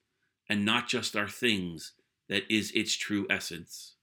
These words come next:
It entails the sharing of ideas without dominance or judgment,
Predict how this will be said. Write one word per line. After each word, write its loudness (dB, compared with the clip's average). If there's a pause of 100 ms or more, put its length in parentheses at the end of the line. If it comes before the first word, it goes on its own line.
(1400)
It 4
entails 4
the 0
sharing 8
of 0
ideas 6
without 0
dominance 2
or -2
judgment, -2